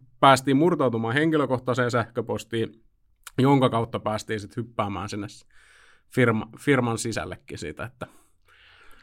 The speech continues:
aika todella mielen-, niin kuin mielenkiintoisia juttuja. Ja sit toinen, mitä mä oon huomannut, tämmönen yksi trendi on kans niin kuin P K-yrityksillä, että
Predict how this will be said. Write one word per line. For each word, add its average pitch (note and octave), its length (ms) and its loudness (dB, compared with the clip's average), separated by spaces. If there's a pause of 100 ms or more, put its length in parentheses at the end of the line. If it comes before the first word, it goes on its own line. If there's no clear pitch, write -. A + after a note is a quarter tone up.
(120)
aika C#3 380 6 (260)
todella D#3 340 8
mielen-, A2+ 400 2 (240)
niin B2 220 0
kuin C3+ 120 2
mielenkiintoisia A2+ 760 2
juttuja. A2 320 -4
Ja A#2+ 60 2
sit C#3+ 180 0 (200)
toinen, F3+ 360 2
mitä E3 200 0
mä D#3 160 2
oon C3+ 120 0 (100)
huomannut, B2+ 580 0
tämmönen B2+ 400 0 (280)
yksi C3+ 360 -2
trendi A#2+ 480 2
on A2 140 -2
kans A#2+ 240 2
niin A#2+ 100 -2
kuin A#2+ 120 -6
P - 20 -12
K-yrityksillä, A#2+ 1400 0 (760)
että A2+ 400 -2